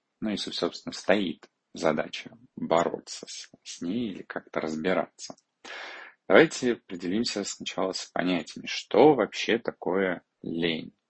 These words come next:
Что лень для вас? Для меня это отсутствие желания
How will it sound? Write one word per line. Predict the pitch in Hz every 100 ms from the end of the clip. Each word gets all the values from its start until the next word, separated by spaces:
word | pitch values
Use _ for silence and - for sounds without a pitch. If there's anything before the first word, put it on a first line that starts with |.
| _ -
Что | - - 98 131
лень | 117 87 92 107 117 - _ _
для | - 78 80 95 95
вас? | 82 - - - _ _ _ _ _ _ - - - - _ _ -
Для | 78 - 87
меня | 98 123 208 180
это | 147 - - 131 123 110 104 92 87 - _ _
отсутствие | - - - 175 - - 147 131 117 101 _ _ _ _ _ _ _ - -
желания | 101 98 95 107 113 98